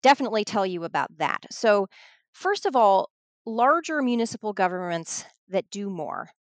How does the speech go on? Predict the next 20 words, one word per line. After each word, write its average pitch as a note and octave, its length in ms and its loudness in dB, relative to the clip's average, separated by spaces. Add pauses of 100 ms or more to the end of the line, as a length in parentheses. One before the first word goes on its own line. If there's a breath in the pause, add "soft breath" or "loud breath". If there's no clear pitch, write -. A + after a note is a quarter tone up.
(120)
meaning A3 340 2
they G3 140 0
have G3 220 -2
more G3 240 -4
policymaking E3+ 880 -6
functions, - 640 -14 (540)
they F4 160 6
have G#4 280 2
more C4+ 380 6
political C4 400 2
activity G#3 420 0
of D#3+ 80 -2
interest - 360 -14
groups - 260 -14
than - 120 -6
smaller G3+ 480 2
places F3 420 -4
that D#3+ 220 -6
do D#3+ 280 -12
less. - 420 -6